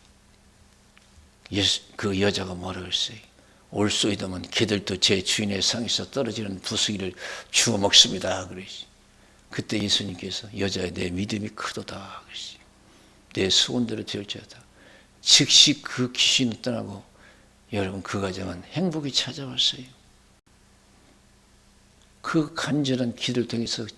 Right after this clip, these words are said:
그 가정에 행복이 왔어요. 그 가정을 구원해냈어요.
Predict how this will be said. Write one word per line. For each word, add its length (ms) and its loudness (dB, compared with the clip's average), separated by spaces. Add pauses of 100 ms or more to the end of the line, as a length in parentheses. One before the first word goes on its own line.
(580)
그 160 -2
가정에 540 4 (360)
행복이 440 4
왔어요. 440 -4 (640)
그 180 -4
가정을 360 2
구원해냈어요. 840 0